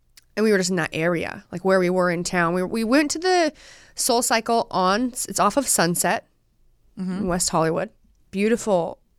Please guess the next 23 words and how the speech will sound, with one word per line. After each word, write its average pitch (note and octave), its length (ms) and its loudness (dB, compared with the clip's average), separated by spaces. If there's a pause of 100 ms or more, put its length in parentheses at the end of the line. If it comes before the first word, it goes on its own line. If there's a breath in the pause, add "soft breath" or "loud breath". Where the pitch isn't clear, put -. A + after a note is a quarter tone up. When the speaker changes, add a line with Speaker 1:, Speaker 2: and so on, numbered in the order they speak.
Speaker 1:
beautiful F#3+ 300 -2
Speaker 2:
It E3 40 2
was E3 120 0
a E3+ 40 0
Speaker 1:
location. D#3+ 180 4
Speaker 2:
gorgeous F#3 300 0
Speaker 1:
Yeah, D#3+ 220 4
it - 40 2
was C#3 80 2
Speaker 2:
facility. B2 140 -6
Speaker 1:
beautiful. G#3 380 2
And F3 100 -2
the, D#3+ 60 -8 (200)
oh F3+ 60 -6
my E3+ 100 -2
Speaker 2:
The D#3+ 40 -2
Speaker 1:
God, D#3+ 100 -4
the D#3+ 40 -2
Speaker 2:
bathrooms. F3+ 1040 2
Speaker 1:
bathrooms. - 60 -10 (460 soft breath)
Speaker 2:
The - 60 -10
bathrooms D#4 340 2
have F#3+ 100 0